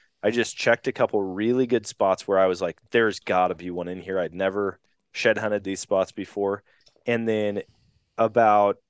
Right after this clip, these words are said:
I don't know, thirty-seven acres of beans, but it's like a rolling hill with beans. Uh, obviously all cut. I was like, "You know what? I'm just gonna drive up and down this on the four-wheeler and look for sheds."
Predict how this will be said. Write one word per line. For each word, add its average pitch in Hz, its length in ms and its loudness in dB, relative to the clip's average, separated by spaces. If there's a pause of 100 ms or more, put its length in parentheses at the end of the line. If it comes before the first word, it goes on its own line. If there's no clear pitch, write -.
(140)
I 127 140 2
don't 120 160 0
know, 95 260 -2 (720)
thirty-seven 123 1040 0
acres 117 580 -4
of 92 200 -8
beans, 110 600 -8 (340)
but 113 100 2
it's 104 140 0
like 104 160 -2
a 101 60 0
rolling 110 480 2
hill 113 340 2
with 127 260 -2
beans. 139 500 -6 (520)
Uh, 95 460 4 (100)
obviously 117 500 0
all 120 160 4
cut. 98 380 -2
I 107 80 0
was 113 100 2
like, 107 180 -2
"You 160 60 -4
know 175 100 0
what? 156 200 -2
I'm 160 160 -2
just 151 160 -4
gonna 117 160 0
drive 104 380 4
up 107 220 0
and 104 140 -6
down 104 280 2
this 90 240 -8
on 95 120 -4
the 90 60 -8
four-wheeler 98 720 0 (340)
and 101 300 -4
look 127 180 0
for - 240 -6
sheds." 113 600 0